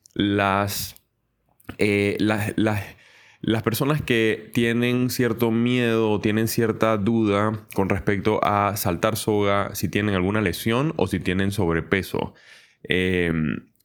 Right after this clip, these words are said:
fíjense que hablé sobre sobrepeso, no obesidad. Hay una diferencia, eh, bastante clara.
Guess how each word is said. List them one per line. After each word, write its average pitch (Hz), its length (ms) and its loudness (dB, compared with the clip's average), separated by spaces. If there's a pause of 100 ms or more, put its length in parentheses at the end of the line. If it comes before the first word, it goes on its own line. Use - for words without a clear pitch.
(400)
fíjense 151 380 0
que 101 100 2
hablé 104 200 2
sobre 113 240 0
sobrepeso, 95 760 -2
no 95 320 0
obesidad. 82 680 0
Hay 80 160 0
una 113 320 0
diferencia, 107 1000 0
eh, 85 440 0
bastante 92 460 -2
clara. 98 480 0